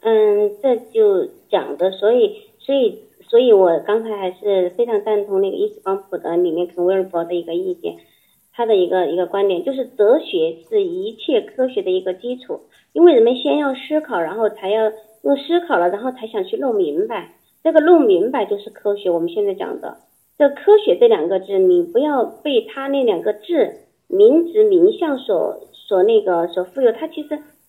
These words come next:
嗯，它就是解释这个世界的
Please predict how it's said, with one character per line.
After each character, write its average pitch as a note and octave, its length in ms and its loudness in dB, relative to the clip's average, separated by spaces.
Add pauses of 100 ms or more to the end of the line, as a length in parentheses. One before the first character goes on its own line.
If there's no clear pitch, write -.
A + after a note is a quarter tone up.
(800)
嗯， C4 260 -6 (300)
它 - 100 -6
就 F#4+ 160 2
是 F#4 80 -4 (680)
解 F3 280 2
释 D4+ 100 -8
这 D#4 160 -6
个 C#4 100 0
世 C#4 240 -8
界 A#3+ 140 2
的 F#3 100 0